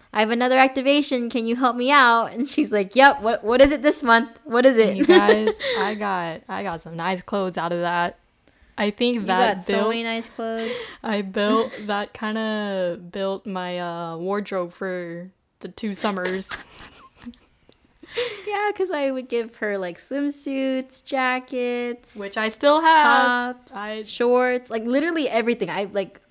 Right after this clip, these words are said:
Speaker 1: thank you, Hollister, for funding Katrina's wardrobe.
Speaker 2: Literally.
Speaker 1: <laughs>
Speaker 2: I, I still have, um, a white bathing top.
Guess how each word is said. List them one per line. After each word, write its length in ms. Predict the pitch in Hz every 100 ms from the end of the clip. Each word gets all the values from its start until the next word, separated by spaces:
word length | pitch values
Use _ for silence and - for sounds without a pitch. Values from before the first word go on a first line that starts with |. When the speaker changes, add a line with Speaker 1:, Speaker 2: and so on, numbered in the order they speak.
| -
Speaker 1:
thank 240 | 233 233
you, 100 | 214
Hollister, 480 | 208 185 190 175 156
for 200 | 170 170
funding 400 | - 180 170 165
Katrina's 440 | 165 - 175 156
wardrobe. 400 | - 160 - 214
Speaker 2:
Literally. 600 | 269 254 254 254 240 262 269
Speaker 1:
<laughs> 0 |
Speaker 2:
I, 600 | 277 294 294 240 233 -
I 140 | 220
still 300 | 220 - 240
have, 460 | 247 262 254 269 262 - 381 349 311
um, 440 | 233 226 226 226 -
a 80 |
white 300 | 220 226 220
bathing 320 | 220 233 226 226
top. 420 | 226 220 240